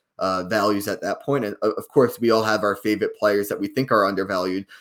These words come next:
But as a general, you know, rule, most of the players are,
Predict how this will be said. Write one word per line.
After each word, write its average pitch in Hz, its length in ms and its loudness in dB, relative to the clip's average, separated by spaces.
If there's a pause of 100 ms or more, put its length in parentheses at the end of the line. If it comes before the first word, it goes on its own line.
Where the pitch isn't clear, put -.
(140)
But 165 120 4
as 165 200 4
a 160 80 0
general, 139 600 4
you 107 60 -4
know, 101 400 -2
rule, 117 360 4
most 127 300 0
of 110 60 -10
the 104 60 -8
players 101 340 0
are, 95 280 -2